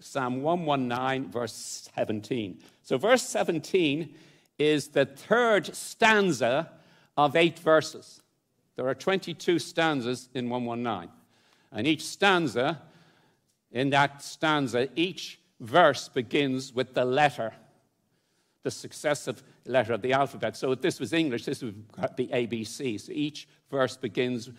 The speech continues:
with a letter that s-, begins with C. But you will see this. Here's the verse.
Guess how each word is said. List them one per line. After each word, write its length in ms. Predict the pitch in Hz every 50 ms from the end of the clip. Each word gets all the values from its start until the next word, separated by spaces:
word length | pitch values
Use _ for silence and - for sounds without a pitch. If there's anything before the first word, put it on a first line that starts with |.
| - _ _
with 180 | - 117 110 -
a 60 | 120
letter 400 | 107 113 123 131 131 113 113 104
that 180 | 92 - 110 98
s-, 320 | - - - - - - _ _ _
begins 380 | - 113 - - 113 107 101 -
with 100 | 104 -
C. 320 | - - - 139 113 - - - - _ _ _ _ _ _ _ _ _ -
But 180 | 135 160 175
you 80 | 190 180
will 120 | 180 175
see 240 | 147 - - 233 240
this. 320 | 180 156 131 110 - - - _ _ _
Here's 200 | - 185 208 202
the 80 | 208
verse. 400 | 165 151 156 127 110 - - -